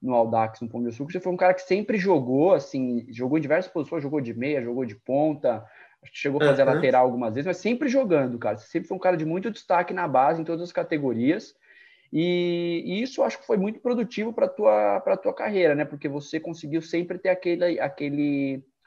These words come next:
Speaker 1: ponto da competição desde cedo. Como é que foi a sua transição pro profissional, saindo de lá? Conta um pouco dessa parte já de, da tua, da tua, do teu início da carreira profissional.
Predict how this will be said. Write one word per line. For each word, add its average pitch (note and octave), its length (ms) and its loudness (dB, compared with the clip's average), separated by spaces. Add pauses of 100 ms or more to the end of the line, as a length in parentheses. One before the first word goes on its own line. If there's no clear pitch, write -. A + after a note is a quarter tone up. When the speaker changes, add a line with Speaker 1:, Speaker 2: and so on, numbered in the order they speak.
(280)
Speaker 1:
ponto D#3+ 240 0
da E3+ 80 2
competição E3+ 600 -2
desde E3+ 300 0
cedo. C3+ 500 -2 (160)
Como G3+ 160 -4
é C4 60 2
que C4 100 -12
foi A3+ 140 4
a G#3+ 40 0
sua G3+ 140 -4
transição F3+ 400 -2
pro E3 80 -6
profissional, D#3 720 0
saindo D3 340 -2
de B2+ 140 -2
lá? C#3 220 2
Conta G3 260 -2
um G#3 60 -6
pouco F#3 260 -4
dessa E3 260 -2
parte C#3+ 460 2
já C3+ 340 0 (380)
de, B2+ 400 0
da A#2+ 140 2
tua, D3 220 -2 (120)
da C3+ 140 0
tua, B2+ 440 0
do A#2+ 120 -4
teu D3+ 160 2
início C#3 260 0
da C#3+ 100 4
carreira C#3 360 0
profissional. A#2+ 720 -8